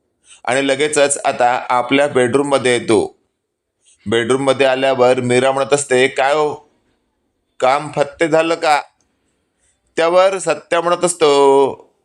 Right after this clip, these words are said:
"अगं, झालं की, एकदम फत्तेच झालं." आणि अशातच आता मीरा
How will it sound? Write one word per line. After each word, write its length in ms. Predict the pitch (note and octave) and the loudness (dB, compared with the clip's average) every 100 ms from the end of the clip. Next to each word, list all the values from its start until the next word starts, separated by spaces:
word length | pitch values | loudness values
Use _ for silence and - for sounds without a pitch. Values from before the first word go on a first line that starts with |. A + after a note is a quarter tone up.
| _ - | _ -2
"अगं, 340 | C3 C#3+ F3+ | 0 4 4
झालं 340 | C#3+ C#3 D#3+ F#3 | 4 2 4 2
की, 640 | F#3 F#3+ F#3 E3 C3 - | 4 4 4 2 -2 0
एकदम 460 | C#3+ D3+ C3+ F#3 F#3 - | 2 2 2 2 2 0
फत्तेच 460 | D3 - - G3 | 0 0 2 2
झालं." 480 | D3 E3 D#3+ C#3+ A#2 - - - - - | 6 4 6 2 0 -6 -20 -20 -16 -4
आणि 160 | D3+ | 0
अशातच 640 | D#3+ D3+ F#3 - D#3+ D3+ - | 0 0 -2 -2 -2 -4 -2
आता 260 | D3+ D3 D3+ | -4 0 -2
मीरा 500 | D3+ C#3+ D3 C#3+ | -2 -2 0 2